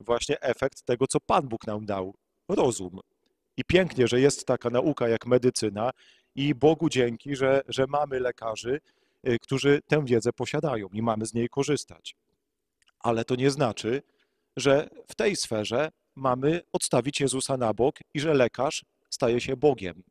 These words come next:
Piękne przykłady są, y, lekarzy, nawet i niewierzących, którzy czasami, y, w przypadku właśnie, gdy ktoś doznaje uzdrowienia,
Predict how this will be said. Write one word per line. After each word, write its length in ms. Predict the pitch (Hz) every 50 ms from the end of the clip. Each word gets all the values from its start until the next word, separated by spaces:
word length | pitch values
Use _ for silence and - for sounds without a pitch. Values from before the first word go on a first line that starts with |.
| _ _ _ _ _ _ _ _ _ _ _ _ _ _ _ _ _ _ _ _ _ _ _ _ _ - -
Piękne 360 | - - 190 208 - - 180
przykłady 500 | - - - 135 - - 170 170 151 143
są, 340 | 135 - 135 135 139 135 -
y, 280 | - 135 127 127 123 - - 127 123
lekarzy, 720 | 123 131 135 - - 143 131 127 107 117 113 110 110 - -
nawet 420 | 135 165 196 226 - 233 226 - 208
i 140 | 196 180
niewierzących, 880 | 180 175 190 208 190 170 160 143 - 135 127 120 117 - - - 139 180 - _ _ _ _ _ _ _ _ _ _ _
którzy 460 | - - 160 147 160 170 180 190 - -
czasami, 680 | - - 160 151 - 160 165 165 165 170 170 175 - -
y, 440 | 147 139 139 135 131 131 127 123 123 -
w 160 | - - -
przypadku 840 | _ - - 131 - - 143 156 - - _ - 123 117 113 - - _
właśnie, 520 | 107 107 - 117 131 139 - - - 131 113
gdy 160 | - 131 127
ktoś 520 | - - - 143 143 131 - - - - _ _ _
doznaje 600 | _ _ - 120 113 - 139 147 147 143 139 135
uzdrowienia, 960 | - 147 139 120 - - 135 143 123 117 127 120 113 104 104 107 117 139 160